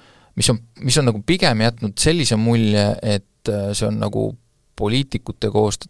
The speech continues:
no kokku kutsutud, eks ole, üritus, kus siis on juures ka prokuratuur või prokuratuuri esindajad. Peamiselt räägivad siis nagu poliitikud ja siis, äh, seal, äh, uurijad nagu noogutavad, äh, kaasa või lisavad, et nad ei saa siin oluliselt praegu täpsustada.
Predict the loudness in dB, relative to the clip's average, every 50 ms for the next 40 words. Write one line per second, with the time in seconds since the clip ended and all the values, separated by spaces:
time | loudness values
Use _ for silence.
0 | _ -8 -6 -6 0 0 0 0 0 -4 -6 -6 -6 -6 -8 -10 -10 -8 -8 -6
1 | -6 -4 -6 -4 -4 -6 -6 -6 -6 -6 -6 -6 -8 -8 -8 -8 -8 -6 -6 -8
2 | -8 _ -6 -4 -4 -4 -6 -4 -2 0 2 4 4 2 2 2 2 0 2 2
3 | 2 2 2 2 0 -2 0 0 -2 -2 -2 -8 -8 -8 -6 _ -2 0 0 -2
4 | -6 -10 _ _ _ -20 -20 -20 -20 -20 -20 -20 _ _ _ -10 -6 -4 -4 -6
5 | -4 -4 -6 -6 -2 -2 0 2 2 2 2 2 0 0 0 -2 -4 0 2 4
6 | 4 4 4 2 -2 -4 -2 2 2 2 4 2 0 -2 -4 -6 -6 -6 -8 -8
7 | -6 -6 -4 -4 -2 -4 -4 -6 -8 -6 -6 -6 -6 -8 _ -20 -20 -20 -20 -20
8 | _ _ -8 -6 -4 -2 0 0 2 2 2 2 2 0 0 0 0 0 0 0
9 | 0 0 -2 -2 -2 -2 -2 -2 -4 -4 -4 -2 0 0 2 2 2 2 0 0
10 | -2 -4 -4 -2 0 2 2 2 0 -2 -6 -4 -4 -4 -6 -8 _ _ -10 -10
11 | -8 -8 -8 -10 -10 -12 -12 -12 -12 -8 -4 -2 0 0 0 -2 -4 -6 -4 -2
12 | 0 2 2 2 2 2 0 0 -2 -4 -2 -4 -4 -2 -2 0 2 4 4 4
13 | 4 2 0 0 -2 -6 -6 -6 -4 -4 -2 -2 0 -2 -2 -4 -8 -10 -6 -2
14 | -2 -2 -2 0 -2 -2 -2 -4 -8 -10 -10 -10 -12 -14